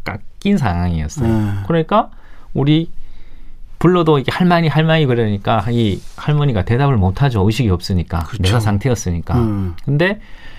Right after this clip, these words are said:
Speaker 1: 할아버지가 이게 불러도 대답 없는 할머니를 보고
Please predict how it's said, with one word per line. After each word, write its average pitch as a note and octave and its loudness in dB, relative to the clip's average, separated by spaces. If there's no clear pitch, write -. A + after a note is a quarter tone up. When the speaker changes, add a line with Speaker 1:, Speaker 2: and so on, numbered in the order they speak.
Speaker 1:
할아버지가 A2+ 2
이게 G2+ 0
불러도 B2 2
대답 A2+ 0
없는 F#2+ 2
할머니를 G#2 2
보고 F2+ -2